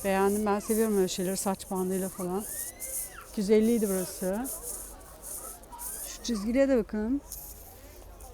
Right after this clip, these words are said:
Çizgili şeyleri seviyorum ben. Bu ne kocaman ya? Elbiseymiş. Böyle bir elbise dev. Kırk altı beden falan herhalde kocaman. Şey bir hırka varmış ince.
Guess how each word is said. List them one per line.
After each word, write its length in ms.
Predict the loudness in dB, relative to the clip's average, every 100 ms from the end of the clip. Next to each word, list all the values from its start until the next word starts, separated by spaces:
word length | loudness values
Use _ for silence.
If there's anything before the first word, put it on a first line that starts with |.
| -16 -14
Çizgili 320 | -12 -8 -8
şeyleri 360 | -6 -6 -6 -8
seviyorum 480 | -8 -4 -4 -4 -4
ben. 240 | -4 -6 -8 -14 -12 -12 -14 -16 -18 -18 -18 -18 -18 -18 -20 -20 -18 -14 -10
Bu 80 | -8
ne 80 | -6
kocaman 520 | -8 -4 -4 -4 -2
ya? 180 | -2 -4 -8 -8
Elbiseymiş. 760 | -8 -8 -8 -6 -6 -8 -14 -16 -18 -18 -20 -16 -14 -14 -14 -16 -18 -18 -18 -10
Böyle 220 | -4 -4 -4
bir 100 | -4
elbise 480 | -4 -4 -6 -6 -4
dev. 380 | -2 0 2 0 -6 -16 -20 -20 -18 -18 -18 -20 -20 -20 -20 -20 -20 -14 -12 -8 -6
Kırk 180 | 0
altı 280 | 0 2 0
beden 200 | 0 -2
falan 320 | -4 -6 -6
herhalde 280 | -6 -6 -8 -4
kocaman. 320 | 2 2 2 -2 -12 -16 -16 -16 -16 -16 -16
Şey 260 | -2 2 4
bir 60 | 4
hırka 280 | 2 2
varmış 760 | 2 2 2 2 2 0 -4 -6
ince. 500 | -4 -4 -4 -4 -4